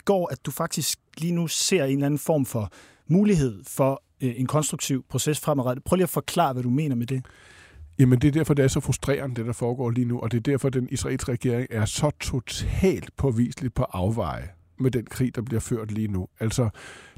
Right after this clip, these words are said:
Speaker 2: der er jo en gylden mulighed i hele Mellemøsten, og særligt for Israel og palæstinenserne lige nu. Saudi-Arabien, som jo altså er, altså s-, s-, sidder, er ledet af en islamistisk regering, som jo i kernen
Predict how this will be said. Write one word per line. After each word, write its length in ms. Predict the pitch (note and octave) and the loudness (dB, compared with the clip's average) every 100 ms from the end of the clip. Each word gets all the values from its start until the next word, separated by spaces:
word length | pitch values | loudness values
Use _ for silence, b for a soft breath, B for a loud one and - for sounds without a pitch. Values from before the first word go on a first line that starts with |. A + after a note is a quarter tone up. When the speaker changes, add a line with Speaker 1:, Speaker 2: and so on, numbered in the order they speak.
| - | 0
Speaker 2:
der 120 | C#3 | 2
er 140 | D#3+ D3+ | 6 6
jo 220 | E3+ F#3 | 6 4
en 160 | D#3 C#3 - - | 0 -2 -4 2
gylden 380 | G3 F#3+ F3 E3+ | 2 2 -6 -6
mulighed 580 | C#3 A#2+ D3+ B2+ B2 A#2 _ - | 0 0 2 2 2 0 _ -2
i 100 | C3 | 2
hele 300 | C3+ C#3 D#3+ | 4 4 4
Mellemøsten, 640 | B2+ G2 G#2+ F#2+ - C3 | 0 -2 -2 -4 -6 -8
og 120 | A2+ A#2 | -6 0
særligt 360 | B2 A2 C3 | 4 2 0
for 100 | C3+ | -2
Israel 400 | A#2+ - C3+ A#2+ | -2 -2 -4 -4
og 60 | A#2+ | -4
palæstinenserne 720 | G#2+ B2+ A2 - C3+ A#2+ A#2+ | -6 -6 -10 -8 -8 -6 -4
lige 220 | G#2+ A#2 | 0 0
nu. 180 | A2 - _ _ - | -2 -8 _ _ -8
Saudi-Arabien, 920 | - C#3+ D#3 G3 C3+ F#2 D2+ G#2+ G2 - B B B B B B B B | 2 6 6 4 0 -2 -4 -4 -6 -10 B B B B B B B B
som 300 | - F#3 C#3+ | 4 6 8
jo 180 | C#3 C3 | 8 10
altså 380 | B2+ C#3+ B2 C#3+ | 6 8 6 6
er, 280 | C3 A#2+ - | 4 4 4
altså 460 | C3+ A#2 C3+ B2 B2 | 2 4 6 6 4
s-, 120 | - - C3 | 0 -2 -2
s-, 200 | - - | 0 2
sidder, 280 | F3 F#3+ | 6 6
er 140 | - D3 | 6 6
ledet 260 | D3 F3 | 10 8
af 100 | F#3 | 6
en 60 | D3 | 2
islamistisk 720 | C#3+ D3+ C#3 D3+ - F3 - | 0 2 2 2 0 -4 -4
regering, 440 | C3 D3 D#3 D#3 C#3+ | 0 2 2 0 4
som 180 | C#3 | 6
jo 160 | C3 C#3 | 6 6
i 140 | D3 - - | 2 0 4
kernen 540 | - B2 A#2 D#3 F3+ | 6 6 4 2 0